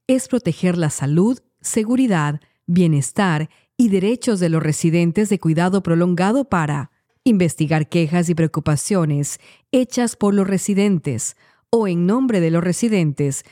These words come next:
de forma rápida y apropiada. Ubicar a los residentes en primer plano para expresar sus preocupaciones directamente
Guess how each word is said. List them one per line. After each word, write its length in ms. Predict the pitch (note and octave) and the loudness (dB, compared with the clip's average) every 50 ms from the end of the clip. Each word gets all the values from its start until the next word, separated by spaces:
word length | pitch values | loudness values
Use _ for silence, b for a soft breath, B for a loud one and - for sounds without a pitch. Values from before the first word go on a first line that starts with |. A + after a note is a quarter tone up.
| b b b b | b b b b
de 160 | G3 A3 G#3 | 0 0 0
forma 480 | - - F3+ F3 D#3+ E3 D#3 C#3+ - - - | 0 0 0 0 0 0 -2 -2 -4 -4 -2
rápida 640 | F3+ A#3 A#3+ - - G3 F3+ G3 A3+ C4+ - _ | 0 0 0 0 -2 -2 0 0 0 -2 -4 _
y 140 | - A3 A3 | -2 0 0
apropiada. 680 | G3+ - F#3+ F3 - F3+ D3 C#3 C#3 C#3+ C#3+ C#3+ - _ _ _ _ _ _ - | 0 0 -2 -2 0 -2 -2 0 0 -2 -4 -4 -8 _ _ _ _ _ _ 0
Ubicar 480 | A#3+ G3+ F#3 F#3 D#3 - F#3+ F#3+ F#3+ | 2 2 2 0 -2 -2 -2 0 0
a 80 | G3 F#3+ | 0 0
los 120 | F#3+ E3+ | 0 0
residentes 680 | D3+ D#3+ D3+ - - E3+ E3+ F3+ F3+ F3 E3+ G#3 G3+ - | 0 -2 -4 0 0 0 0 2 0 0 0 0 0 0
en 100 | G3 F3 | 0 0
primer 360 | D3 D#3 D#3 D#3 D#3 D#3 D#3 - | 0 0 0 0 0 0 0 0
plano 400 | G3 G3+ G3 F3+ E3+ F3+ G3+ G3+ | 0 0 0 0 0 0 0 0
para 180 | - G#3 G3 | 0 -2 -2
expresar 540 | F#3+ - - - G3 F#3 - - G#3+ A3 A3 | -2 -4 -4 -2 -2 -2 0 0 -2 -2 -2
sus 180 | - C4 A#3 - | -2 -6 -6 -2
preocupaciones 840 | - G3 - - F3 - D#3 D3+ - - - F#3 F#3 F#3 F#3+ F#3 F3+ | -2 -2 -2 -2 -2 -2 -2 -2 -2 -2 0 0 2 2 0 0 0
directamente 880 | F3+ E3+ F3 E3+ - - G#3 G3 G3 F3+ D#3 D3+ C#3 - C#3+ C3+ C#3 | 0 0 0 -2 -2 -2 -2 0 2 2 2 0 0 -2 -2 -2 -4